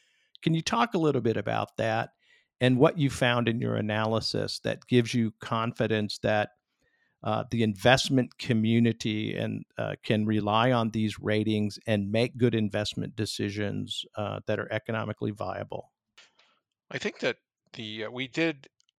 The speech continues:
Speaker 2: when we ori-, originally wrote the article, we, we did include a number of examples at the end of communities, communities, buildings that had, um, done a, a good job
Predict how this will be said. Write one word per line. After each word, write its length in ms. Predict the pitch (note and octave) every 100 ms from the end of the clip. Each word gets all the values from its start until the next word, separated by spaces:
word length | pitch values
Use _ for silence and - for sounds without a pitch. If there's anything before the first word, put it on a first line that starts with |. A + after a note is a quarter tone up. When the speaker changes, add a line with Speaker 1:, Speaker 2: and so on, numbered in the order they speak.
| _ _ -
Speaker 2:
when 160 | A#2
we 120 | A#2 A2+
ori-, 260 | C#3 E3+ B2+
originally 320 | D3 C3+ G#2
wrote 140 | G2+
the 100 | -
article, 380 | F#2+ F#2+ G#2+ F#2+
we, 200 | G2 F#2
we 100 | G2
did 180 | G2+ G#2+
include 440 | G#2 - G#2+ G2+
a 80 | F#2
number 200 | F#2+ F#2+
of 100 | F#2
examples 460 | F2+ G2 F#2 - F#2
at 80 | -
the 160 | F#2
end 280 | F#2 F#2 F2+
of 280 | F#2 F2 -
communities, 800 | - G2 G2 F#2 F#2 F#2 - - _ _ _ _ -
communities, 500 | - C3+ C3 A#2+ F#2+
buildings 800 | - G#2 F#2+ G2 G2 F#2+ F#2 - - - - - _
that 260 | A2 G2 F2+
had, 480 | G#2 F#2 F2 F2 _ _ _ _ G2
um, 260 | F2+ F2 F2+ _ C3
done 340 | G#2 G#2 G#2 -
a, 60 | F#2+ -
a 40 | F#2
good 160 | - G2
job 400 | G#2 F#2+ F#2